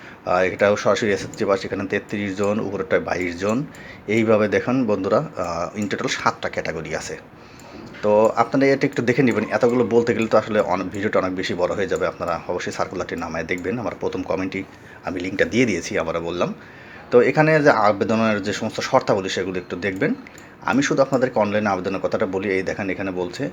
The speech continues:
একুশ তারিখ সকাল আটটা থেকে অনলাইনে আবেদন শুরু হবে, এগারো ডিসেম্বর পর্যন্ত চলবে। আর এখানে আপনার, আহ, একশো টাকা এই যে পরীক্ষার ফি বাবদ দিতে হবে। আর,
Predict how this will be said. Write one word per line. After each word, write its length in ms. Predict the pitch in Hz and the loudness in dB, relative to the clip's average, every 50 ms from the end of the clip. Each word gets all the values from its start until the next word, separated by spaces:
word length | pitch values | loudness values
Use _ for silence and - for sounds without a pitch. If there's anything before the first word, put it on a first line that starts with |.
| - - - | -8 -12 -12
একুশ 280 | - 85 - 98 - - | -12 -10 -10 -10 -4 -2
তারিখ 260 | 95 92 117 135 - | 0 0 0 -2 -4
সকাল 560 | - - 90 - 87 85 85 82 82 82 80 78 - - - - - - | -6 -6 -4 -2 -2 0 0 -2 -4 -6 -10 -12 -16 -20 -20 -20 -14 -12
আটটা 200 | 90 90 - 95 | -10 -6 -6 -6
থেকে 180 | - 101 95 95 | -6 -4 -4 -2
অনলাইনে 360 | 87 85 87 90 92 92 90 | -2 -2 -2 -4 -4 -4 -4
আবেদন 260 | 85 82 87 87 90 | -4 -4 -6 -6 -8
শুরু 240 | - - - 92 87 | -8 -8 -6 -6 -4
হবে, 300 | 95 101 120 123 123 - - | -4 -4 -2 -2 -4 -4 -2
এগারো 280 | - 90 85 90 87 87 | -2 -2 0 0 -2 -2
ডিসেম্বর 360 | 82 85 85 104 98 92 85 - | -4 -6 -6 -6 -4 -4 -4 -4
পর্যন্ত 360 | - 92 80 92 90 82 85 82 - - | -4 -4 -4 -4 -6 -8 -10 -10 -8 -6
চলবে। 400 | 90 87 87 87 101 139 214 285 - - - - - - - - - - | -4 -4 -2 0 0 0 0 -2 -4 -12 -18 -18 -18 -18 -18 -18 -16 -12
আর 220 | - - - - 175 | -6 -4 -2 -2 -2
এখানে 400 | - - - 92 95 107 135 190 - - - - - - - | -4 -6 -6 -6 -4 -4 -4 -6 -6 -12 -20 -20 -20 -10 -8
আপনার, 640 | - - - 90 85 87 85 85 85 85 82 82 | -6 -6 -6 -6 -6 -4 -4 -2 -4 -4 -4 -4
আহ, 280 | 82 80 80 82 82 80 | -6 -6 -6 -6 -6 -4
একশো 340 | - - 85 - - - 101 | -4 -4 -4 -4 -6 -6 -2
টাকা 380 | 82 85 82 - 82 85 80 - - - - | 0 0 0 0 0 -2 -4 -6 -8 -12 -12
এই 100 | 92 85 | -10 -10
যে 180 | 82 82 80 78 - | -8 -6 -8 -6 -4
পরীক্ষার 320 | 90 85 90 - - - | -4 -4 -4 -4 -4 -6
ফি 220 | - - - 101 90 | -6 -6 -6 -6 -4
বাবদ 240 | 87 85 87 85 | -2 -2 -4 -4
দিতে 200 | 82 87 - - | -6 -6 -6 -4
হবে। 360 | 90 98 92 90 107 123 160 208 - - - - - - - - - - - | -2 -2 -2 0 0 -2 -2 -4 -6 -12 -18 -20 -20 -20 -20 -18 -16 -10 -6
আর, 460 | 85 85 82 80 80 82 82 85 87 | -2 0 0 2 2 2 2 2 0